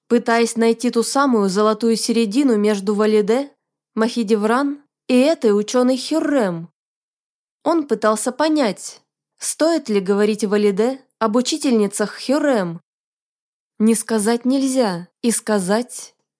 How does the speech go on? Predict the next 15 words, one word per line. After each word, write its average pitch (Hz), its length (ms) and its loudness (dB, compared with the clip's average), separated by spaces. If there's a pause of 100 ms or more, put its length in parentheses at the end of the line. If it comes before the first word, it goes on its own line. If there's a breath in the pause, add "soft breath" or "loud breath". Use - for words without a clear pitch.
(260)
значило 226 600 0
бы 196 100 0
словно 233 420 0
разрешение 254 760 0
просить. 233 720 -6 (960)
Нашёл 269 420 0
таки 220 300 -2
выход. 254 560 -4 (460)
Отправился 240 680 -2
к 214 80 -8
Валиде 220 360 0
со 285 140 -2
вздохами. 208 840 -2 (960)
"Валиде 285 380 0
Султан!" 285 680 -2